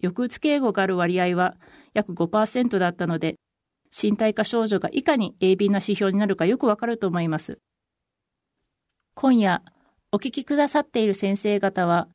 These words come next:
臨床に携わられている方が多いのではと思いますが、日々の診療の中で、お腹が痛い、めまいがする、などの症状の裏に、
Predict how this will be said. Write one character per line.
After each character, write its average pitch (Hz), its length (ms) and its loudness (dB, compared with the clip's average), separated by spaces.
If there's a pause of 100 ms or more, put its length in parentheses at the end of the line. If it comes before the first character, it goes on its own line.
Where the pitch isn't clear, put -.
臨 214 140 4
床 208 280 2
に 208 180 2
携 220 360 -2
わ 254 80 0
ら 277 100 -2
れ 269 200 -2
て 208 200 0
い 185 80 2
る 175 100 -4
方 175 280 -4
が 160 180 0
多 226 160 0
い 233 60 2
の 220 80 2
で 185 100 -2
は 190 140 0
と 196 120 -4
思 175 140 -2
い 170 60 -2
ま 170 120 -2
す - 120 -10
が、 165 180 -2 (500)
日 - 140 -4
々 202 100 2
の 185 100 2
診 202 220 0
療 220 120 0
の 226 100 2
中 240 240 0
で、 175 240 -2 (240)
お 180 60 0
腹 180 240 0
が 196 100 2
痛 240 240 2
い、 - 220 -2 (160)
め 233 120 2
ま 285 140 6
い 269 60 4
が 220 100 2
す - 140 -6
る、 175 180 -2 (760)
な 202 180 2
ど 190 80 2
の - 180 -2
症 208 240 -2
状 233 180 0
の 185 120 2
裏 175 160 2
に、 160 200 -4